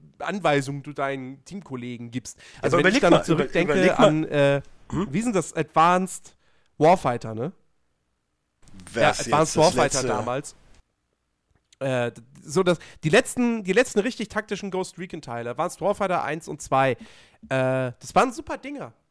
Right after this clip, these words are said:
Speaker 1: So, also die waren natürlich auch vielleicht actionreicher als die ganz alten Ghost Recon Teile, ähm, aber da war immer noch, Taktik hat immer noch eine Rolle gespielt. Das war halt so, das, das war, sagen wir mal, Rainbow Six, äh, Vegas,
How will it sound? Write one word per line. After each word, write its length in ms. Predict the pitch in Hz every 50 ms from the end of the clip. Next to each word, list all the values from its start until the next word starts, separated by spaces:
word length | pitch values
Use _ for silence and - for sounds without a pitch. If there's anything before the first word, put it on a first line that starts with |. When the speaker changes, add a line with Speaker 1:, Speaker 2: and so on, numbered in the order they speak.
| _ _ _
Speaker 1:
So, 320 | - 135 123 110 110 - _ -
also 160 | 156 170 175
die 180 | 185 180 156
waren 160 | 180 185 240 269
natürlich 460 | 254 233 - 247 208 208 - - -
auch 180 | 233 247 285
vielleicht 280 | - - 208 208 - -
actionreicher 760 | - - - - 196 202 185 196 202 202 - 220 208 - - -
als 200 | 170 170 - -
die 100 | 156 143
ganz 320 | - 175 247 403 427 -
alten 380 | - 156 160 165 - - 180 151
Ghost 260 | 151 143 151 - -
Recon 280 | 147 143 135 - 151
Teile, 380 | 151 151 135 135 139 151 180 214 - _ - - - - - _ _
ähm, 400 | 165 160 156 156 160 160 156 160 - -
aber 380 | - 170 185 240 277 277 214 - _
da 160 | 190 170 156
war 320 | 180 180 190 202 - - -
immer 220 | - 226 254 269 254
noch, 480 | 240 226 226 233 233 - - - - _ _ _ _ _ _ _ _ _ _ _
Taktik 540 | - - 240 233 - - 226 220 - - -
hat 120 | - -
immer 140 | 208 226 220
noch 100 | 214 185
eine 100 | 190 196
Rolle 240 | 170 185 208 226 196
gespielt. 400 | 139 131 - - - 120 - -
Das 140 | - -
war 80 | 170 180
halt 180 | 226 247 233 -
so, 300 | 226 208 214 214 208 208 - _ _ _ _ _ _ _ _ _ _ _ _ _ _ _ _
das, 300 | 156 151 - - - - _ _ _ _ _ _ _
das 160 | _ - - -
war, 120 | 202 240
sagen 100 | 240 254
wir 40 | 233 220
mal, 180 | 214 202 202 -
Rainbow 280 | 165 190 233 226 226
Six, 680 | 220 - 220 - - - - - - - - - - - _
äh, 400 | 165 165 160 160 160 160 151 139 -
Vegas, 580 | 196 220 277 302 302 285 294 285 - - -